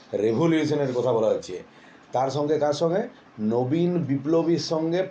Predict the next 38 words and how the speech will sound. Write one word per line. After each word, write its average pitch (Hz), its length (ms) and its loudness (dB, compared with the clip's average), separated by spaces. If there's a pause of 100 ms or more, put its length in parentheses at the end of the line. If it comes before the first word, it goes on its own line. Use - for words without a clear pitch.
প্রবীণ 170 460 2
বিপ্লবী। 104 520 -2
মানে 139 360 -2
তুই 139 100 -2
বিপ্লবের 143 520 -2
পথে 143 240 -2
আসছিস, 135 420 -4
তোর 190 200 -4
তো 196 80 -4
কেউ, 185 300 -2 (260)
উম, 127 240 -6 (480)
আহ, 113 200 0 (140)
পথপ্রদর্শক 196 640 0
চাই, - 260 0 (120)
প্রথমে 220 360 -2
তো 247 140 -2
চাই 117 240 0
গাইডেন্স, 135 500 0
তো 277 80 -4
কোথাও 240 300 0
না 262 60 2
কোথাও 262 240 2
চাই। 190 240 0
পরবর্তীকালে 214 500 0
তুই 277 140 -2
বিরাট 226 300 0
কিছু 214 200 0
হতে 175 160 0
পারিস, 135 220 0
কিন্তু 139 180 -4
প্রথমে 151 340 -2
তো 185 100 -2
একটা 185 160 -4
গাইডেন্স 165 400 -2
চাই, 196 320 2 (480)
বটে 202 160 0
কি 131 80 0
না? 87 100 -4